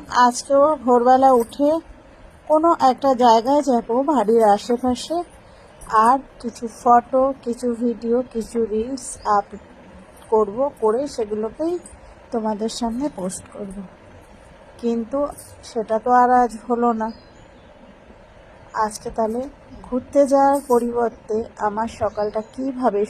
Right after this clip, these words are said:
শুরু হলো সেটাই আমি তোমাদের সঙ্গে শেয়ার করছি। কাল রাতে খুব তাড়াতাড়ি ঘুমিয়ে পড়েছিলাম, প্রচণ্ড টায়ার্ড লাগছিল শরীরটা,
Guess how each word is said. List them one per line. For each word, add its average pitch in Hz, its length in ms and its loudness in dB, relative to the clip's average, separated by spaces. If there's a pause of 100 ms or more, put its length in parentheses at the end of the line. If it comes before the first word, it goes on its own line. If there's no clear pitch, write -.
শুরু 196 280 -6
হলো 202 280 -4 (480)
সেটাই 208 460 -2
আমি 220 260 -8
তোমাদের 190 380 -8
সঙ্গে 220 360 -10
শেয়ার 180 340 -6
করছি। 175 480 -16 (680)
কাল 233 280 4
রাতে 254 380 0 (100)
খুব 311 220 -2 (100)
তাড়াতাড়ি 247 440 4
ঘুমিয়ে 220 420 -4
পড়েছিলাম, 190 600 -4 (960)
প্রচণ্ড 262 520 0 (100)
টায়ার্ড 254 440 4
লাগছিল 254 500 -2
শরীরটা, 254 680 -2